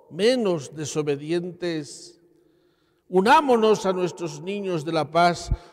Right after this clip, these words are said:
y portemos este bello regalo en su aniversario a través de nuestra escucha y de nuestra obediencia.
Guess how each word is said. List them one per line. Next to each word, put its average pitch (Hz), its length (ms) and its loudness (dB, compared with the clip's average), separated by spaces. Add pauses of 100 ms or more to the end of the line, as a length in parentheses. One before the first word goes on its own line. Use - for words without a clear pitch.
(160)
y 165 80 -4
portemos 180 720 2
este 165 300 -4
bello 165 320 -2
regalo 143 580 -4 (400)
en 147 240 0
su 135 220 -4
aniversario 123 1080 0 (480)
a 143 160 0
través 147 760 0 (380)
de 123 200 -4
nuestra 147 500 0
escucha 147 720 -2 (1400)
y 123 100 -4
de 117 140 4
nuestra 139 440 0
obediencia. 117 880 -4